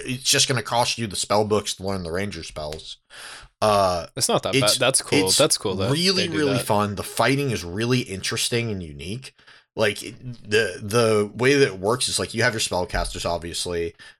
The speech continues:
Speaker 1: uh, and then you have your, m-, like, melee fighters or archers, right? And they do different types of damage. There's actually different types of damage in the game. So,
Speaker 2: Okay.
Speaker 1: uh, if you're a mage, you do magic damage, and if you're a,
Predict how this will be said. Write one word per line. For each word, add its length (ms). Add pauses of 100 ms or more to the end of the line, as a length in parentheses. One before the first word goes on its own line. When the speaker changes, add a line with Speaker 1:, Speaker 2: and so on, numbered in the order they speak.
(140)
Speaker 1:
uh, 400
and 140
then 120
you 120
have 320
your, 420 (100)
m-, 180 (100)
like, 200
melee 380
fighters 480
or 80
archers, 500
right? 240
And 120
they 80
do 120
different 300
types 300
of 80
damage. 360
There's 120
actually 240
different 240
types 240
of 60
damage 300
in 100
the 60
game. 440 (480)
So, 540 (200)
Speaker 2:
Okay. 240 (540)
Speaker 1:
uh, 340 (260)
if 140
you're 140
a 20
mage, 260
you 60
do 140
magic 420
damage, 380
and 120
if 140
you're 320
a, 500